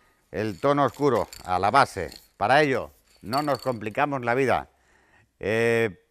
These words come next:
pintura en spray de color negra brillante o mate o como queráis vosotros. Todo depende del gusto personal o del gusto de la persona que vayáis, eh, regalarle, si en,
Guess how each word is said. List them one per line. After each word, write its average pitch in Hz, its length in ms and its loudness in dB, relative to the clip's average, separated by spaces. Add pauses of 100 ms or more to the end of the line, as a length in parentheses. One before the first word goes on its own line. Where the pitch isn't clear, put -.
(200)
pintura 120 580 -2
en 139 180 0
spray 170 420 2
de 131 180 -2
color 107 260 -2
negra 104 380 -4
brillante 160 640 -2 (100)
o 85 220 -12
mate 165 640 -4
o 117 340 -6
como 123 480 -4
queráis 104 540 -2
vosotros. 101 640 -6 (340)
Todo 127 200 2
depende 131 440 2
del 107 160 2
gusto 131 340 -2
personal 120 500 -2
o 135 120 0
del 107 140 0
gusto 127 440 -6 (220)
de 120 140 -2
la 117 120 4
persona 123 480 0
que 113 120 -2
vayáis, 113 580 0 (540)
eh, 101 760 -2
regalarle, 104 640 0 (300)
si 85 80 -12
en, 87 420 -10